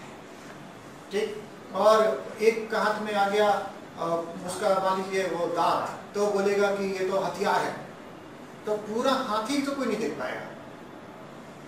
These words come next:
लेकिन ये जो होते हैं निर्ग्रंथ लोग,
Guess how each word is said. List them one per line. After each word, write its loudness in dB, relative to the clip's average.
लेकिन 0
ये -4
जो 0
होते 0
हैं -2
निर्ग्रंथ -2
लोग, -2